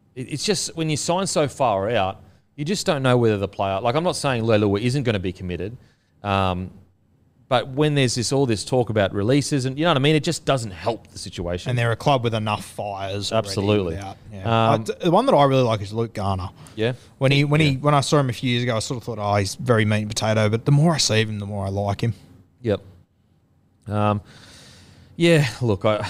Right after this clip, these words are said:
Speaker 1: I don't think they'll make the finals, but I th-, I do believe that if I'm the Tigers,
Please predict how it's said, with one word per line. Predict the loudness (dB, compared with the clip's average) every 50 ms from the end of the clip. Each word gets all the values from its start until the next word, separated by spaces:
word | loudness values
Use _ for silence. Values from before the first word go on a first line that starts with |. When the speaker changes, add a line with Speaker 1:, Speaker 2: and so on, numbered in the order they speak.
| -8 -4 -4
Speaker 1:
I | 0
don't | 2 4 4 4 4
think | 2 -2 0 2
they'll | 2 2
make | 4 2 0 0
the | -2 -6
finals, | -2 0 2 2 2 2 0 -4 -6 -8 -12 -14 -16 -20 -20 -20 -20 -10 -2
but | 2 4 4
I | 4 2
th-, | 0 -6 -6 -2
I | -2 -2
do | 0 2 2 2
believe | 2 4 4 4 6 6 4 2 0 0
that | 0 2 2 2 0 -4 -12 -20 -20 -20 -20 -20 _ _ _ _ _ _ _ _ _ _ _ _ _ _ _ _ _ _ _ _ _ -8
if | -8 -6
I'm | -2 2 2 4 4 4 2 0 -4 -6 -8 -4
the | -4 -4
Tigers, | -4 -2 0 2 2 2 2 0 -4 -6 -6 -10 -12 -14 -16